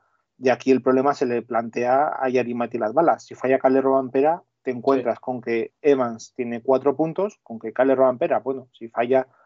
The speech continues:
Speaker 1: tiene todavía un colchón seguramente, pero es que después de ellos no hay nada. Ogier va a hacer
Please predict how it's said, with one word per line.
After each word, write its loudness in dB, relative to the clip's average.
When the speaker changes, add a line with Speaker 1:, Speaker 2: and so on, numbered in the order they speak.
Speaker 1:
tiene -2
todavía 0
un -6
colchón 0
seguramente, 0
pero 0
es -2
que 2
después -2
de 6
ellos 2
no 2
hay 2
nada. 0
Ogier 2
va 0
a -2
hacer -4